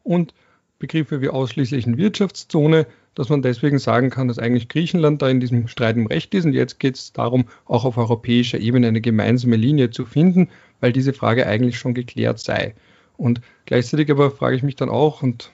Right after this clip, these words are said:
damit einhergehend, auch bei Begriffen wie Festlandsockeln, vielleicht könnten Sie auch ganz kurz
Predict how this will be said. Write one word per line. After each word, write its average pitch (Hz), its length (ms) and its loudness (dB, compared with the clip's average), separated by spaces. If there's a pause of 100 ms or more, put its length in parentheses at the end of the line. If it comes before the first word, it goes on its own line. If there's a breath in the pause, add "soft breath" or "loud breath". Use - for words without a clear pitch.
(160)
damit 123 220 0
einhergehend, 123 580 0 (360 soft breath)
auch - 140 -4
bei 151 80 -4
Begriffen 147 440 0
wie 131 80 2
Festlandsockeln, 127 880 0
vielleicht 131 240 -4
könnten 135 200 -2
Sie 127 120 0
auch 113 100 -6
ganz 135 320 0
kurz - 420 -6